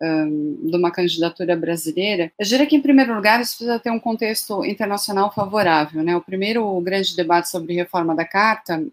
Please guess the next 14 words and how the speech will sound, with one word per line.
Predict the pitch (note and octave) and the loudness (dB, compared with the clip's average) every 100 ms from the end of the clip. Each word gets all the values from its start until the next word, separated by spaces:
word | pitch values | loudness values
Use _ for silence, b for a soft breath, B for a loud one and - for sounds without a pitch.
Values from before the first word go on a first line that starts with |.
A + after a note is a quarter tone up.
| - | -10
é, | - E3+ E3+ E3+ E3 D#3 D#3 - | -4 0 2 2 0 0 -2 -4
é, | C#3+ D3 F3+ | -6 -4 -4
é | |
claro | - G#3+ | 0 0
que | G#3+ G#3 | 0 -2
em | |
noventa | G3 F#3+ F#3 | 0 0 -2
e | F3+ | -4
cinco | - F#3+ | -4 -6
existia | F3+ F3+ F#3+ | -4 -4 -2
uma | F3+ | -2
expectativa | F3+ - F3 - E3+ - G3 A3+ C4+ - b b b | -2 -6 -6 -4 -2 -2 -4 -2 -2 -4 b b b
de | E3 D#3+ F3+ | -4 -2 -2
preparar | F3+ F#3+ F#3+ F3+ F3 G3 F#3+ | 0 -2 2 4 6 4 2